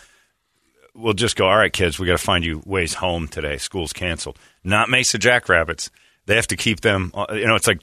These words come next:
prison transfer. You move the Jackrabbits over to other school. You're not going home. None of you kids are on the loose. <laughs> That's for sure. We'll put you, we're gonna stick you at, uh, Westwood,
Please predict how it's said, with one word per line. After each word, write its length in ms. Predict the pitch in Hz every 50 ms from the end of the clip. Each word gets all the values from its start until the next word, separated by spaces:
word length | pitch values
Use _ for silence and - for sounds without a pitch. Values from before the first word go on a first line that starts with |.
| _ _ _
prison 360 | - - 143 143 120 113 101 87
transfer. 540 | - 98 82 76 71 - - - - 78 - _ _ _ _ _ _ -
You 120 | 101 110
move 200 | 113 123 120 95
the 80 | 101 95
Jackrabbits 600 | 98 113 110 107 - 107 98 92 85 82 - 104
over 140 | 98 87 87
to 180 | - - -
other 180 | 104 98 95 90
school. 180 | - - 95 92
You're 100 | 104 107
not 120 | 107 98 -
going 200 | 92 82 76 69
home. 240 | - 71 69 69 71
None 220 | 82 95 110 117
of 60 | 120 120
you 100 | 117 104
kids 240 | - 120 110 95
are 100 | 104 104
on 120 | 101 98 95
the 60 | 92
loose. 380 | 90 98 95 90 92 - - -
<laughs> 80 | -
That's 220 | 120 104 101 - -
for 140 | 92 78 76
sure. 340 | - - - 123 110 90 90
We'll 120 | 92 87
put 240 | - 120 123 - -
you, 100 | 104 92 - -
we're 140 | 104 104 92
gonna 160 | 92 101 92
stick 280 | - - 120 110 - 101
you 80 | 95
at, 180 | 87 80 - -
uh, 120 | 90 85 82 80
Westwood, 500 | 104 120 135 131 - - 131 127 123 110